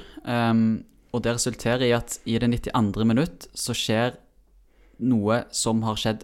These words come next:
en gang tidligere denne sesongen. Borte mot Odd skjedde det, og det skjedde i dag igjen, at Viking mister poeng på overtid. Og da er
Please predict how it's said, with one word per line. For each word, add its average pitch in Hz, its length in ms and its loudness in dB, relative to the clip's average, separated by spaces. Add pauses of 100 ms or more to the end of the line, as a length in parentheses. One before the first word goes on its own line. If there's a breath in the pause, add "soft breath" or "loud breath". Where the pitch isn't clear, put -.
(100)
en 113 140 2
gang 110 180 2
tidligere 107 320 -2
denne 107 180 0
sesongen. 120 460 -2
Borte 117 340 -4
mot 110 260 -2 (320)
Odd 156 260 2
skjedde 151 220 0
det, 175 140 0 (280 loud breath)
og 117 80 -4
det 117 80 2
skjedde 104 180 0
i 104 40 -2
dag 107 180 2
igjen, 117 180 0
at - 120 -4
Viking 107 340 -2
mister 104 320 -6
poeng 104 340 -2
på 101 140 -8
overtid. 87 480 -6 (800 soft breath)
Og 107 60 -6
da 107 100 0
er - 20 0